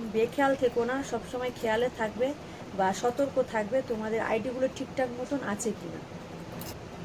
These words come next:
তো তারপরে বলবো যে আমাকে নিয়ে যারা, আহ, বাজে মন্তব্য করছো,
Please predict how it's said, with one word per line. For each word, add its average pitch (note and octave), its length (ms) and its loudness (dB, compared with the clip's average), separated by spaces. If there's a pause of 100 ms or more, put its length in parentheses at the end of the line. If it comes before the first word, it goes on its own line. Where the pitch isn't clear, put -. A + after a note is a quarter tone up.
(1120)
তো A#3+ 340 8
তারপরে C4 400 8
বলবো B3+ 420 6 (520)
যে C#4 80 6
আমাকে C4+ 400 4
নিয়ে C#4+ 220 6
যারা, A3+ 400 8
আহ, G#3 880 -2
বাজে A3+ 280 6
মন্তব্য C4 580 2
করছো, C4 340 6